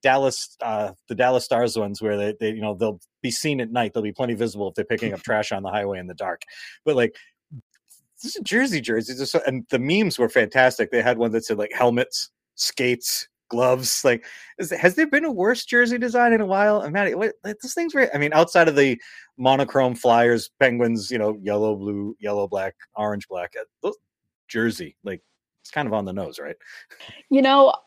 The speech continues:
Speaker 3: I, the Flyers played them last week, and I saw them in full game action, and I didn't hate them as much as I did when I, they were first revealed.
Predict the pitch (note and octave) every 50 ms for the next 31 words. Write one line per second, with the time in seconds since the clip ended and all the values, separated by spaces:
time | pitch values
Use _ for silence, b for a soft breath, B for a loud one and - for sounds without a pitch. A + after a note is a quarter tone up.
0 | _ - - A#3 A#3+ B3 B3+ B3+ B3+ B3+ B3+ A#3+ A#3+ B3 A#3+ - - - _ _
1 | _ _ _ _ _ _ _ _ _ _ _ _ - G#3+ F#3+ A#3+ - - C4 B3
2 | B3 B3 B3+ B3+ - - A#3+ G#3+ G3+ G3+ G3+ G3 F#3+ F#3 F#3 F3+ E3+ D#3+ - D#3+
3 | - F3+ F#3 F3 F3 F3 E3+ E3+ F3 F3 - - - - - - F#3+ F3+ F3+ E3
4 | F3+ - F3+ F3+ D#3+ F3 G3 - - F3+ D#3+ D#3+ C#3+ - E3 - - - - D3+
5 | D#3 A3+ - _ _ _ - G#3+ F3 F3+ G3+ F#3 E3 D#3+ E3 E3+ E3 D#3 D#3 D#3+
6 | D#3 - - - F#3+ F3 - G#3+ A#3 A#3 A#3+ A3 - - G3 F#3+ F#3+ - B3 B3+
7 | B3+ D4+ E4+ F4+ - - - - - A#3 G#3+ G#3+ F3+ F#3 G3 A#3 A3+ A3 G#3 G#3
8 | - G#3+ G3 F#3+ F#3 F#3+ F#3 - - - - - _ _ _ _ _ _ _ _
9 | _ _ - F#3+ F#3+ - G3+ F#3 E3+ F3+ - F3 E3 E3 F3 F3 F3 D#3+ - -
10 | F3+ F3 F3 F3 F3+ - - F3 E3+ F3 - - - - - _ - F#3+ G3 -
11 | G3 F#3+ G3